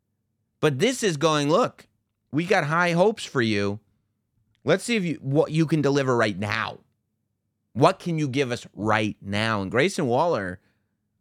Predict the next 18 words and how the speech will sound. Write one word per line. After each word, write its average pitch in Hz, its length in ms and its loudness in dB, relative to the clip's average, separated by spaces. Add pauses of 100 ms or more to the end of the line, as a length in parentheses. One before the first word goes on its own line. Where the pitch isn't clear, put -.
(560)
I 185 140 2
think, 196 160 -2
responded, 147 640 -2
man. 101 320 -10 (260)
Uh, 117 220 -4
you 123 200 -4
know, 117 200 -2
I, 131 120 -4
I, 131 380 -4
I 135 120 -2
think 151 400 -8 (1300)
Grayson 175 460 0
Waller 156 460 0
is 110 300 -8
one 123 160 -2
of 120 80 -2
those 110 220 -2
guys 101 540 -2